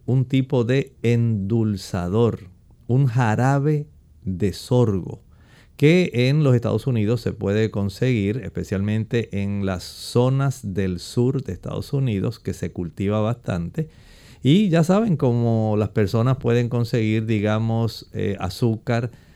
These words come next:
así como pueden conseguir stevia, así como pueden conseguir, digamos, procedente del maguey también. Y tenemos diferentes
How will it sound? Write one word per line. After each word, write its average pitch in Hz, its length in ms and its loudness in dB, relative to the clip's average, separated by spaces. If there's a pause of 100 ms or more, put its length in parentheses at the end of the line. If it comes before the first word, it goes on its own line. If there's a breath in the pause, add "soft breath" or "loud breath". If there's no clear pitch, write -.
(160 soft breath)
así 110 260 0
como 113 260 0
pueden 110 240 2
conseguir 107 540 0
stevia, 107 800 2 (340 soft breath)
así - 260 -2
como 113 240 0
pueden 113 280 2
conseguir, 110 800 0
digamos, 104 760 0 (100)
procedente 107 1040 0 (320)
del 104 1080 2
maguey 110 640 0 (100)
también. 104 560 -2 (460 soft breath)
Y - 60 -20
tenemos 202 340 6
diferentes 180 640 4